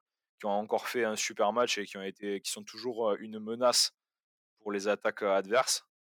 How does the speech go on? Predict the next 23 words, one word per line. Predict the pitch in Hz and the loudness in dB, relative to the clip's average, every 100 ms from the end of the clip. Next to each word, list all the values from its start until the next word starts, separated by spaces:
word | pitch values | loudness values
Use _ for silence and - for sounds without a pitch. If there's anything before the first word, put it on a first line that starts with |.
| _ _ _ | _ _ _
tellement | 101 98 101 | -8 -6 -6
ils | 101 | -6
sont, | - 101 98 | -6 -6 -6
euh, | 92 90 87 | -2 0 -2
ils | 90 90 | -4 -10
ont | 92 | -8
tendance | 98 101 101 104 | -6 -4 -4 -4
à | |
se, | - 98 | -4 -2
à | 90 87 87 87 _ _ _ _ - 98 | -2 -2 -4 -10 _ _ _ _ -12 -6
se | - | -6
placer | - 104 101 110 | -2 0 2 0
tels | 104 101 | -2 -4
des | 101 | -6
crabes | - - 120 107 90 _ _ _ - | -4 2 4 2 -4 _ _ _ -18
sur | - 101 | -10 -4
le | 98 | -2
rock | 98 113 110 | 0 0 0
et | 98 92 | -4 -2
à | 90 | -2
ne | 92 | -4
rien | 95 101 | -8 -6
lâcher. | 101 98 - 135 | -4 -4 -2 -4